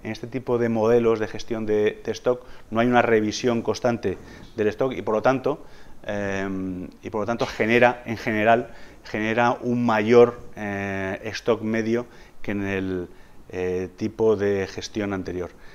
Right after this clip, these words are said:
Por lo tanto, este se utiliza más bien para productos, eh, de menos rotación o de menos valor. En un almacén generalmente tenemos productos, hay, hay una gestión de tipo A B C.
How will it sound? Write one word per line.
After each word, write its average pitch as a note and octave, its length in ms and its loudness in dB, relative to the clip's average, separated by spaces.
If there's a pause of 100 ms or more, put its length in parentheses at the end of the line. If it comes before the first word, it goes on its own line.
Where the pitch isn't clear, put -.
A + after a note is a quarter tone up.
(400)
Por A#2 120 8
lo A#2 40 8
tanto, C#3 300 6
este D3 420 2 (360)
se - 200 0
utiliza C#3 540 0
más A#2 200 -2
bien C#3 160 -4
para A2 280 2
productos, B2+ 720 -2
eh, G2+ 280 0
de G#2 140 2
menos B2 340 2
rotación C3+ 560 -2 (140)
o G2+ 140 -2
de F#2+ 100 -4
menos G#2 300 -4
valor. F2+ 260 -6 (380)
En A2+ 160 -2
un C#3+ 120 2
almacén C#3 460 2
generalmente A#2+ 560 -2
tenemos A2 320 -4
productos, A2 600 0 (1200)
hay, A2 240 0
hay A2+ 160 0
una A2+ 240 2
gestión - 380 -4
de G#2 80 2
tipo G#2+ 440 0
A A2 120 2
B G#2+ 100 2
C. C#3+ 260 -2